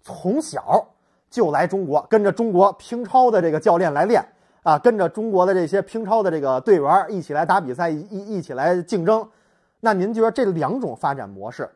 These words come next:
作为一个美国小孩儿，谁更有可能冲击一下乒乓球的世界一流水准呢？当然了，这个事儿说到底呢，啊，我们也不能由此来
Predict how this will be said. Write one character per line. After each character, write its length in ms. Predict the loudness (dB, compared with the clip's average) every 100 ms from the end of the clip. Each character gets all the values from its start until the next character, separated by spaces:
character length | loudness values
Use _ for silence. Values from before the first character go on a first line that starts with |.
| _ _ _
作 120 | -2
为 80 | 0
一 40 | 0
个 100 | -2
美 140 | -4
国 160 | -4 -6
小 140 | -6
孩 120 | -12
儿， 40 | -20
谁 300 | -8 0 0
更 200 | 0 -2
有 140 | -2
可 140 | -4 -8
能 140 | -14
冲 280 | -10 -8 -6
击 140 | -6 -8
一 140 | -10
下 180 | -12 -16 _ _ _ _
乒 180 | -4 -2
乓 140 | -2
球 140 | -2 -4
的 60 |
世 180 | -4 -6
界 140 | -6 -4
一 80 |
流 140 | -4 -6
水 180 | -8 -10
准 140 | -10
呢？ 60 | _ _ _ _ -2
当 160 | 0
然 140 | 2 2
了， 180 | 0 0
这 140 | 2
个 80 | 2
事 100 | 2
儿 60 | -2
说 240 | 0 0
到 100 | 0
底 140 | -2 -12
呢， 160 | -10 -10 _ _ _ _ _ -8
啊， 320 | -4 -2 -4
我 280 | -8 -6 -4
们 160 | -2 -2
也 160 | -4
不 300 | -6 -6 -6
能 240 | -4 -4 -4
由 200 | -4 -4
此 360 | -10 -18 -18 _ _ _
来 400 | -2 0 2 0